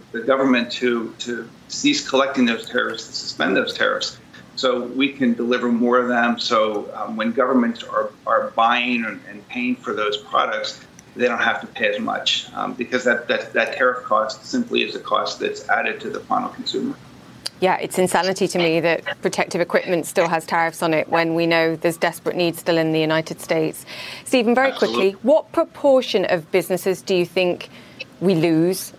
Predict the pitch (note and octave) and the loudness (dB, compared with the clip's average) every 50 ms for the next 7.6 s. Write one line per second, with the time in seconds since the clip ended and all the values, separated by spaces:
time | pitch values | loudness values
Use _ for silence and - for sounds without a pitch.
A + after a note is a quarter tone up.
0 | - - F#3+ F#3 F3 D#3+ F3+ F3 - - F#3 F3 E3 - G3+ F3 - - - - | -2 0 0 2 0 0 -2 -2 0 0 0 0 0 0 0 -2 -2 -2 0 2
1 | F#3 F3 - - - - A3 G#3+ G#3 G3 A3 G3+ F#3+ F#3+ F#3+ F#3+ E3+ - F#3 E3 | 2 2 2 0 -2 0 2 4 4 4 4 2 2 2 2 0 -2 -2 -2 -2
2 | - F#3+ F#3+ F3+ - F3+ F3+ F#3 F3+ - F#3+ F3+ F3+ F3+ E3 - F3+ F3 F3+ F3+ | 2 2 2 2 2 2 2 2 2 2 4 4 4 2 2 2 2 4 4 4
3 | F3+ F3+ F3+ F3+ F#3 F3+ F3+ F3 E3+ - - - - - - - - - - - | 2 2 2 4 4 4 4 2 -2 -6 -10 -18 -10 -8 -8 -8 -8 -12 -12 -8
4 | - - - G#3+ G#3+ G3 - - G3+ F#3+ F#3 F3 F#3 F3 F3 F3 F3+ F3+ F3+ E3+ | -4 0 0 0 0 -2 -2 0 2 2 2 2 2 2 2 4 4 4 4 4
5 | F#3 F3 D3+ - G3 F#3 F3+ - F#3 F3 - - G#3 F3 E3+ E3+ E3+ F3 - - | 4 2 0 0 0 0 2 2 0 0 0 -2 -2 -2 0 -2 -2 -6 -6 -10
6 | - - - - A#3+ - - - B3+ A#3+ - - A#3 A3 G#3+ - G3+ F#3+ F#3 F#3 | -16 -6 0 2 2 2 2 0 -6 -4 0 2 2 2 2 0 -2 0 2 2
7 | F3 F3+ E3+ E3+ E3+ E3 E3 E3+ E3+ - - - | 2 4 4 4 4 4 2 0 -2 -6 -12 -18